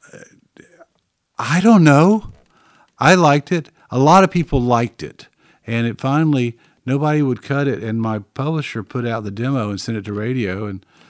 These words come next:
they started playing it. A couple, uh, a friend of mine and, named Hugh Moffett cut it and put it out, and Conway Twitty's son put it out, Charlie Tango, and suddenly there were three cuts of it on the, on the charts, and then it was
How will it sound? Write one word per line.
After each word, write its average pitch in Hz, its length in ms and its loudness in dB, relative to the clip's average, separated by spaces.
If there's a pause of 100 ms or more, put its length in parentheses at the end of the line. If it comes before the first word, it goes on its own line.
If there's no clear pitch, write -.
(140)
they 123 140 -6
started 127 300 -4
playing 104 280 -6
it. 117 60 -4
A 110 40 -12
couple, 123 400 -8 (680)
uh, 98 460 -12 (260)
a - 140 -16
friend 127 300 -2
of 123 80 0
mine 120 360 0
and, 113 340 -4 (280)
named 113 200 -6
Hugh 123 140 -4
Moffett 117 480 -6
cut 113 260 -6
it 127 180 -8
and 107 200 -10 (440)
put 123 180 -6
it 113 120 -4
out, 117 320 -2
and 104 320 -8
Conway 127 340 -2
Twitty's 127 400 -4
son 127 380 -4
put 123 240 -8
it 110 120 -6
out, 117 360 -6
Charlie 117 300 -10
Tango, 120 420 -8
and 113 140 -8
suddenly 131 260 -4
there 120 100 -4
were 104 140 -6
three 135 380 -4
cuts 143 360 -8
of 107 140 -4
it 104 80 -6
on 104 180 -8
the, 101 160 -12 (600)
on 110 140 -8
the 101 80 -8
charts, 139 640 -6 (640)
and 104 540 -6
then 117 120 -6
it 101 120 -8
was 104 420 -10